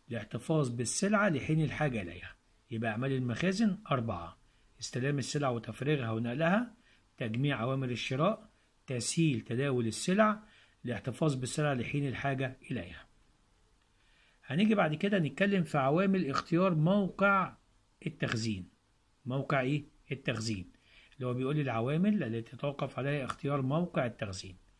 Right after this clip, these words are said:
وفي هنا موقع المخازن. موقع التخزين رقم واحد في العوامل اللي بتأثر فيه أو عوامل بتخليني أختاره تكلفة الأرض والبناء.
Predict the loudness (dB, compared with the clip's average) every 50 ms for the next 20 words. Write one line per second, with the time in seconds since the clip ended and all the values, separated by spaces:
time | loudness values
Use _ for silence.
0 | _ _ _ -20 -20 -20 -20 _ _ -10 -8 -6 -2 2 4 4 4 4 4 4
1 | 4 4 4 6 6 4 4 6 6 6 6 4 2 -2 -6 -4 -2 0 0 0
2 | 2 4 4 4 4 2 0 -2 -4 -4 -8 -10 -14 _ _ _ _ _ _ _
3 | _ _ _ _ -6 0 2 2 4 4 4 2 2 2 0 -2 -2 -2 -2 -2
4 | -2 0 -2 -2 -4 -6 -12 -16 _ _ _ _ _ _ _ _ _ _ -20 -20
5 | -20 -20 _ -10 -6 -4 -4 -2 0 0 2 4 6 6 6 4 2 0 -6 -6
6 | -6 -4 -2 -2 0 2 4 4 4 2 0 -2 -2 -4 -2 -2 -2 -2 -2 0
7 | 0 2 2 2 0 -4 -12 _ _ _ _ _ _ _ _ -6 -4 -2 0 0
8 | 0 0 0 0 0 0 2 2 0 -2 0 2 2 4 4 2 0 -2 -6 -14
9 | _ _ _ _ -8 -8 -4 -2 0 0 0 0 -2 -4 -2 0 -2 0 0 2
10 | 2 2 4 4 4 4 4 2 -2